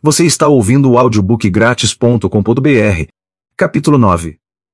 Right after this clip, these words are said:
Mil novecentos e trinta e quatro. A invasão flamenga constitui mero episódio da ocupação da costa. Deixa na sombra a todos os respeitos o povoamento do sertão,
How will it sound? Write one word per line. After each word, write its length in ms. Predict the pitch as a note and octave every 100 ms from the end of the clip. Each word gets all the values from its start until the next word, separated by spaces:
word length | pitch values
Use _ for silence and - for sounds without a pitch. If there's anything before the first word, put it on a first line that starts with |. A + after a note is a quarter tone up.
| _ _
Mil 480 | F#2 A2 C3+ E3 E3
novecentos 680 | F#2 A#2+ G#2 F2+ A#2+ A2 A2
e 80 | A#2+
trinta 400 | A#2 C3+ D#3 C3+
e 20 |
quatro. 420 | G#2+ A2 A2+ A2+
A 60 | C#3
invasão 380 | C#3+ C3+ A#2 D3
flamenga 400 | C#3+ A2+ A#2+ B2
constitui 500 | C#3+ D3+ B2 - E3
mero 340 | C3 C#3+ C#3+
episódio 640 | C3+ C3+ A#2 A#2 B2 B2+ A2+
da 80 |
ocupação 540 | A#2 B2 A#2 G#2 - B2+
da 140 | A#2+
costa. 520 | - E2+ D2+ - - - _ _ _ _ _ _
Deixa 400 | - D#3 - A#2
na 100 | G#2+
sombra 460 | G2+ - B2+ G#2 G#2
a 20 |
todos 380 | - D3+ D3 B2
os 100 | A2+
respeitos 600 | A#2 - C#3 C#3+ C3+ A#2
o 60 |
povoamento 560 | A#2 B2+ A2+ G#2+ B2 B2
do 120 | B2+
sertão, 520 | A#2 B2 - A2 C3